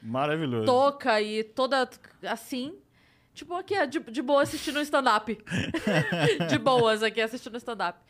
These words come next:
Speaker 2: Mas foi muito desafiador aquele
Speaker 1: É,
Speaker 2: momento.
Speaker 1: muito louco. Tudo isso. E agora acho que chegou o momento que a gente tá mais já adequado, né? Tipo, a gente já chegou, a gente já entende melhor a situação e
Speaker 2: Sim.
Speaker 1: a gente já tá conseguindo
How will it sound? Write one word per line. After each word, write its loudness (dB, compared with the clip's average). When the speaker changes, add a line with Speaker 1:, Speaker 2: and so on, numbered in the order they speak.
Speaker 2:
Mas -4
foi 2
muito -4
desafiador -4
aquele -2
Speaker 1:
É, 4
Speaker 2:
momento. 0
Speaker 1:
muito -
louco. 0
Tudo -2
isso. -2
E -4
agora 2
acho -2
que -10
chegou -6
o -2
momento -6
que -12
a -8
gente -10
tá -8
mais -8
já -6
adequado, -2
né? -2
Tipo, -6
a -6
gente -4
já -4
chegou, -6
a -6
gente -4
já -4
entende -4
melhor -4
a -6
situação -6
e -8
Speaker 2:
Sim. -6
Speaker 1:
a -4
gente -8
já -4
tá -8
conseguindo -6